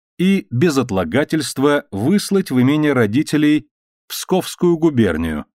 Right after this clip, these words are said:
под надзор местного начальства.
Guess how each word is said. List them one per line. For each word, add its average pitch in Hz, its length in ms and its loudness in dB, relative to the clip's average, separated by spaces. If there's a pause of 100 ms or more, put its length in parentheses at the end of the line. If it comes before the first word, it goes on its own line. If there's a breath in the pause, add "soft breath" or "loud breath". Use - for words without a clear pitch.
(240)
под 110 200 -2
надзор 101 680 -2
местного 98 560 -2
начальства. - 680 -8